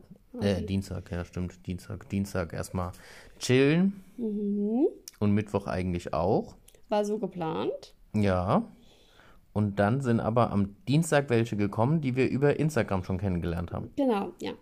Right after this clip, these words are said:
Speaker 2: Und die halt eben auch diesen gleichen Weg wie wir hatten bezüglich des Kinderwunsches. Und das ist irgendwie, sobald du in dieser Community bist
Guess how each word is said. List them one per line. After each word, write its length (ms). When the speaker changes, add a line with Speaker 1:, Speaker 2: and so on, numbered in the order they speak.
Speaker 2:
Und 340
die 200
halt 220
eben 200
auch 220
diesen 260
gleichen 400
Weg 220
wie 100
wir 220
hatten 720
bezüglich 500
des 160
Kinderwunsches. 880
Und 420
das 160
ist 180
irgendwie, 400
sobald 340
du 60
in 60
dieser 220
Community 600
bist 500